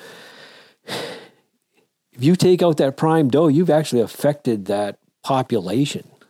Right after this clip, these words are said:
That's a population effect because <laughs> say you, say you got six deer, and you take out that one doe, it's like,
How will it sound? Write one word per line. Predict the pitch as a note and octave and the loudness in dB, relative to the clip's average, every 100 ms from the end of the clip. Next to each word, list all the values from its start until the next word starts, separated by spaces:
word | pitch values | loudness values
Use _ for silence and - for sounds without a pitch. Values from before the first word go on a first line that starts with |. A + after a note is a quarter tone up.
| _ _ _ _ _ - | _ _ _ _ _ -6
That's | C3+ - | -4 -2
a | |
population | - D3+ C#3+ - A2+ C#3 D#3+ A2+ | -4 -2 -2 -2 0 2 0 -4
effect | F2+ - D#2+ - | -6 -10 -12 -12
because | - G2+ A2+ G#2+ G#2+ - - - - - | -10 -6 -2 -2 -2 -6 -16 -20 -20 -18
<laughs> | - - - - - | -18 -20 -20 -20 -4
say | D#3+ | 2
you, | D#3 C#3+ - _ - _ | 4 4 0 _ -20 _
say | - C#3 | 0 4
you | D3 | 4
got | C#3+ D#3 | 4 2
six | - F3+ G3 - | 2 2 0 0
deer, | C3 G2+ F2+ - - | -2 -2 -4 -14 -4
and | B2+ | -2
you | |
take | C3 D3+ C3+ | 2 2 4
out | D3 C#3+ | 2 2
that | C3 A2+ | 0 0
one | B2 C3 A#2 | 0 -2 0
doe, | B2+ F3+ A#2+ G#2 | 2 2 0 -2
it's | G#2 - | -6 -4
like, | A2+ | -4